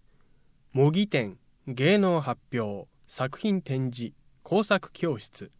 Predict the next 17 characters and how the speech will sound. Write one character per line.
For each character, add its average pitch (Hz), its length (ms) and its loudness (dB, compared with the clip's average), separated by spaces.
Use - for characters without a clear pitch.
お 123 140 -6
茶 190 120 0
席、 139 380 -4
産 202 420 0
直 196 160 2
品 160 280 0
販 131 260 -2
売、 92 240 -12
包 202 240 2
丁 175 260 0
研 107 160 -8
ぎ、 90 220 -16
ま 113 180 -2
な 196 140 4
板 190 220 2
削 139 280 -2
り、 - 160 -18